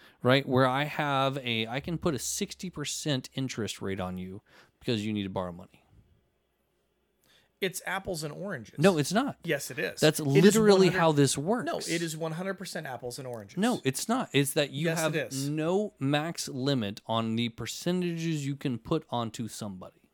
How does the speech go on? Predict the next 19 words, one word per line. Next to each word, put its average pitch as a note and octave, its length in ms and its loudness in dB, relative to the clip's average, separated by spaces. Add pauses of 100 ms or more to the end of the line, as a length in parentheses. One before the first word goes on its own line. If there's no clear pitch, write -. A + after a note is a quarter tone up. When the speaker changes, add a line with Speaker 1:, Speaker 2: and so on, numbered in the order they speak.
(520)
Speaker 2:
They're C3 100 -10
called D3+ 200 -6
usury C3+ 360 -8
laws. G2 400 -14
Yes, A2 220 -10
you B2+ 80 -14
do. A2+ 180 -14 (180)
Speaker 1:
No, F3 360 6
those D3+ 340 6
laws E3 260 2
are B2+ 120 -2
gone A2+ 460 2 (360)
whenever C3 280 4
it A#2+ 60 -2
comes B2 240 0
down B2 260 4
to B2+ 200 -2
student G#2+ 720 -4
debt. - 400 0